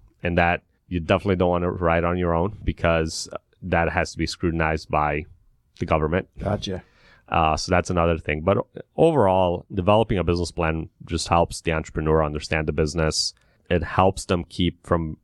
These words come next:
Speaker 1: keep them from making the big mistakes, chart out a path that will help the owners make smart decision based on the facts, and ultimately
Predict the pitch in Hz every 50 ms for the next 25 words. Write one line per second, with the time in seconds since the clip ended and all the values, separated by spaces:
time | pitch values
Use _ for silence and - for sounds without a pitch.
0 | _ - _ - - - 101 87 95 85 - - 82 80 80 80 - 90 78 78
1 | 73 80 80 73 78 76 - - - 82 80 78 76 - - - - - _ _
2 | _ _ _ - - 90 90 90 90 90 85 80 - - - 80 78 76 76 78
3 | - - _ _ - - 80 80 78 76 78 - - 78 78 - _ _ - -
4 | 85 78 76 76 76 73 71 - - 78 76 76 - - - - 85 82 78 76
5 | - 85 - - 82 78 76 80 76 73 76 78 78 - - 76 73 73 - -
6 | 78 78 76 - - 85 87 104 127 - - 104 85 80 78 - 82 80 76 78
7 | 82